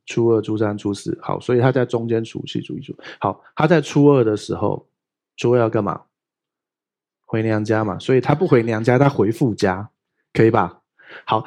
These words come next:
所以是节期过了一半，耶稣上圣殿去，回父家，因为这是父的殿，天父的殿，对不对？好，所以呢，差一个字差很多，对不对？和合本只翻到了节期，哎，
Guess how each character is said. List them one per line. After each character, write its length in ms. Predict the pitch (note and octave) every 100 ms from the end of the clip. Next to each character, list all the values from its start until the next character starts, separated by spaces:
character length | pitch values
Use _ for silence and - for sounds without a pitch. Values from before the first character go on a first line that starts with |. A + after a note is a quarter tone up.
| -
所 160 | - D#4
以 40 |
是 240 | G#3 C4
节 460 | D#3+ - - D#3+ A#3
期 240 | - -
过 340 | D3 - D#4+ D#3+
了 140 | A#2+
一 160 | G#2 A#2+
半， 420 | B2 - D#3+ G2
耶 80 | D#3
稣 160 | D#3
上 220 | C#3+ D#3 B2+
圣 260 | - B2
殿 180 | B2+ A2+
去， 200 | A2 B2
回 280 | G2+ G#2+ G#2+
父 200 | A2+ B2
家， 140 | A2+
因 80 | A2+
为 100 | A#2
这 60 | A2+
是 100 | A#2
父 220 | A2+ A#2
的 80 | G2
殿， 260 | - F#2+ E2
天 180 | A2 G#2
父 140 | G#2+
的 60 | F2+
殿， 200 | G#2+ F#2
对 80 | G#2+
不 60 |
对？ 180 | C3+ G2 - - - -
好， 240 | E3 G3+ - -
所 240 | - C#4+
以 80 | D4+
呢， 380 | G3+ G3 G#3 - _ _ _ _ _ _ _
差 220 | - E3+ E3+
一 20 |
个 80 | C#3
字 140 | C#3
差 160 | B2+ A#2+
很 160 | F2
多， 180 | E2+ F2+
对 80 | G2
不 60 |
对？ 60 | G2+
和 140 | -
合 100 | G#3
本 180 | A3+ D3
只 140 | A2 A2
翻 400 | C#3+ C3+ D3 C#3+ _
到 160 | - C3+
了 120 | A2
节 280 | G#2+ F#2+ G#2
期， 200 | - G2+
哎， 200 | B2+ G2+